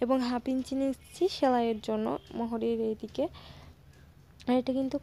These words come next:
ক্রস, এটা ধরবেন না, ওটা আমি মিস্টেকে দাগ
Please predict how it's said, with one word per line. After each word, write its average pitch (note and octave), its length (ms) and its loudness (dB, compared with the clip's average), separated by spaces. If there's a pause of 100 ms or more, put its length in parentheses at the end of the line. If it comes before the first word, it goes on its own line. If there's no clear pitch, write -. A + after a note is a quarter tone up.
ক্রস, B3 420 4
এটা A3+ 140 -2
ধরবেন A3 420 -2
না, A#3+ 60 0 (2000)
ওটা A#3+ 240 0
আমি A#3 180 0
মিস্টেকে A#3+ 400 0
দাগ A3 180 0